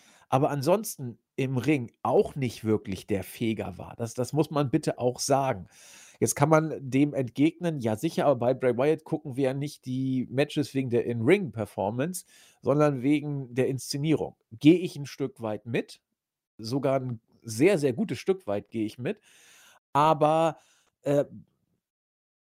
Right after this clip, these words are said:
wie soll ich sagen, die Wahrheit liegt auf dem Platz, ja, also bei den Pay-Per-Views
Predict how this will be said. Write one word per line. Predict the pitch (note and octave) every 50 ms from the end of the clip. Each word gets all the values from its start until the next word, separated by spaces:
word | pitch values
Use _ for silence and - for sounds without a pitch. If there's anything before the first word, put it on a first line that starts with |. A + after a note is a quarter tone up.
| _ -
wie | A#2+ C3 C3+
soll | B2 D3+ D3
ich | C3
sagen, | F#3+ F3 C3
die | A#2 A#2+
Wahrheit | C#3 C3+ C3+ D3+ D3 -
liegt | D3 -
auf | C#3 C3+
dem | B2+ C3+
Platz, | - - F3+ C#3 - - -
ja, | B2 C#3
also | D3 B2
bei | C3+ C3+
den | C#3+ C3
Pay-Per-Views | A#2+ C3 C#3+ C#3+ D3 F3 D#3 C#3+ E3 F3 F3 E3+ - - _